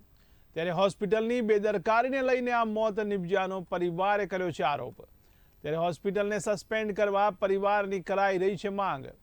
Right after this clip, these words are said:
તો પરિવારના પચાસથી વધુ લોકોએ હોસ્પિટલનો ઘેરાવ કર્યો. ત્યારે મૃતકના પિતાએ કરી છે ફરિયાદ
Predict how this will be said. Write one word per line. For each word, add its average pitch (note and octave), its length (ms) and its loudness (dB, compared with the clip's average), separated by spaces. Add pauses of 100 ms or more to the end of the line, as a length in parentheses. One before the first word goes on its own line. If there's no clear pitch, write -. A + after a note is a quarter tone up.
(600)
તો C#3+ 80 -10
પરિવારના A3 500 2
પચાસથી B3 640 0
વધુ G#3 480 0
લોકોએ G#3+ 440 4
હોસ્પિટલનો G3 880 0
ઘેરાવ F3 560 0
કર્યો. B2+ 340 -12 (540)
ત્યારે E3+ 180 0
મૃતકના B3 600 0
પિતાએ A3 500 2
કરી G3+ 380 -2
છે F#3+ 120 -4
ફરિયાદ E3+ 600 0